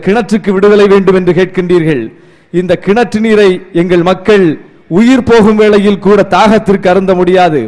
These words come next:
நீங்கள் இந்த சாலைக்கு விடுதலை வேண்டும் என்று கேட்கின்றீர்கள், இந்த சாலையில் எம் மக்களின் பிணங்கள் கூட போக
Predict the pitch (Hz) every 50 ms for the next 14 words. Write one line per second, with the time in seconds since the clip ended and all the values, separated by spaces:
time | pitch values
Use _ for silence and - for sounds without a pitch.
0 | 107 - - - _ _ _ _ _ _ - 190 240 254 247 247 240 240 233 226
1 | 208 - 220 214 240 277 302 294 302 294 - 294 285 269 277 277 269 269 269 269
2 | 269 262 254 262 254 254 247 247 240 247 240 - - 240 233 233 240 233 208 226
3 | 185 156 135 117 - - - - _ - - - 196 240 247 247 247 214 - 233
4 | 226 262 302 302 285 277 277 269 262 226 - 214 220 233 208 214 220 - - 277
5 | 285 277 269 247 180 - 202 220 254 269 269 262 262 262 - - 262 262 262 226
6 | - 180 226 226